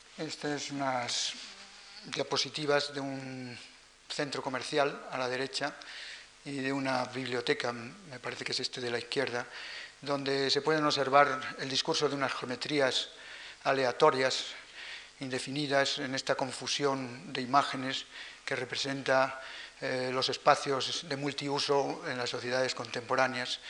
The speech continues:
donde la estructura, el tratamiento de la imagen, de la escultura, están en un collage, eh, espléndido y en una cantidad de de soportes, eh, de color, de imagen, la, la incorporación de la naturaleza al interior,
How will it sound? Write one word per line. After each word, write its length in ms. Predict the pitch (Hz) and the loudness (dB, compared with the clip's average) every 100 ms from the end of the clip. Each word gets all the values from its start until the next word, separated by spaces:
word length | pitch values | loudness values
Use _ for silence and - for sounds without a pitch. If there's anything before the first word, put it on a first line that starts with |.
| - - - | -12 -10 -6
donde 180 | 135 135 | -2 2
la 100 | 127 | 2
estructura, 880 | - 135 - 156 147 139 135 139 - - - - - - | 0 -6 -6 -2 4 6 6 4 -2 -10 -10 -10 -10 -6
el 300 | 139 135 127 | -4 -2 -2
tratamiento 600 | - 139 131 143 135 139 | 2 4 4 2 2 2
de 220 | 135 131 | 2 2
la 200 | 127 127 | 0 2
imagen, 580 | 131 131 139 - 139 139 | 2 4 4 2 -2 -2
de 80 | 127 | 0
la 80 | 127 | 0
escultura, 400 | - 127 143 139 | -2 -4 0 0
están 380 | - 139 135 135 - 160 147 | 2 2 2 -2 -6 -6 -4
en 100 | 143 | -4
un 140 | 139 | -2
collage, 600 | 131 135 131 - - - - | 2 6 6 4 -2 -4 -8
eh, 320 | 127 123 135 - - - - - | -8 -8 -8 -10 -12 -16 -16 -6
espléndido 720 | 139 - 147 143 135 123 123 | -4 -2 0 0 0 0 0
y 80 | 123 | 0
en 120 | 120 | -2
una 200 | 131 135 | -2 0
cantidad 500 | 127 127 123 127 131 | 0 -2 -2 2 4
de 360 | 123 123 117 113 - - - - | 4 0 -4 -8 -12 -14 -14 -8
de 80 | 123 | -2
soportes, 840 | 131 120 143 131 123 117 - - - - - - - - - | -2 4 4 4 0 0 0 0 -6 -16 -20 -20 -20 -20 -16
eh, 360 | 147 143 135 135 | -10 -6 -4 -4
de 80 | 135 | -2
color, 380 | 131 131 143 131 117 - - - | 4 10 10 8 2 -8 -14 -8
de 100 | 123 | -6
imagen, 560 | 120 139 - - 127 127 | 2 2 2 -2 -6 -2
la, 100 | 127 | -2
la 220 | - 139 | -2 -4
incorporación 580 | 127 127 131 131 147 139 | -2 -2 0 0 2 0
de 60 | |
la 120 | 131 127 | 0 0
naturaleza 560 | 117 131 135 135 - | -2 0 2 2 0
al 80 | 127 | -2
interior, 500 | 123 117 131 143 127 | -2 -6 0 2 2